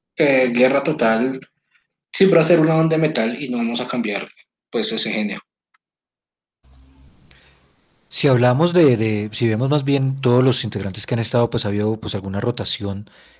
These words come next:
Speaker 2: en, en estos años. Cuéntanos más o menos cómo ha cambiado en, en eso. Creo que el único que ha estado desde el principio, eh, es usted, Gerson, no estoy seguro. ¿Y quién es la formación, quiénes conforman la banda actualmente para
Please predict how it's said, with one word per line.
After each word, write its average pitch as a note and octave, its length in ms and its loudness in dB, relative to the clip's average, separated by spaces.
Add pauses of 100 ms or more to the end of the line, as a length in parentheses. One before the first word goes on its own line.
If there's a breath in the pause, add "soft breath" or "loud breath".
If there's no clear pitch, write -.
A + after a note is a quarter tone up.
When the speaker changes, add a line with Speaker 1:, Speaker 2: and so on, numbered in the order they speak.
(140)
Speaker 2:
en, A2 280 -6
en G#2+ 140 -6
estos G2+ 320 -4
años. G#2+ 320 0
Cuéntanos B2 440 -2 (300)
más A2+ 180 -2
o A#2 60 -4
menos A#2+ 200 -2
cómo B2 260 -4
ha A#2+ 40 -4
cambiado B2 480 2
en, A2+ 260 -6
en A2 100 -8
eso. C3 220 -4
Creo B2+ 160 -2
que D#3 80 0
el C#3 60 4
único C3+ 180 2
que D3 80 0
ha - 20 4
estado C3 200 2
desde C#3 60 6
el C#3+ 60 -2
principio, B2 540 -2 (760 loud breath)
eh, G#2 800 -4
es A2+ 120 -6
usted, A#2 260 -4
Gerson, B2 240 0
no A#2 40 0
estoy G#2+ 160 -4
seguro. A#2 460 0 (600 loud breath)
¿Y B2 340 0
quién C3 280 4
es C3+ 80 6
la D3 100 6
formación, C3 480 0
quiénes A#2+ 320 0
conforman G#2+ 640 0
la A2 100 2
banda G#2 380 0
actualmente B2 680 -2
para G2 380 -4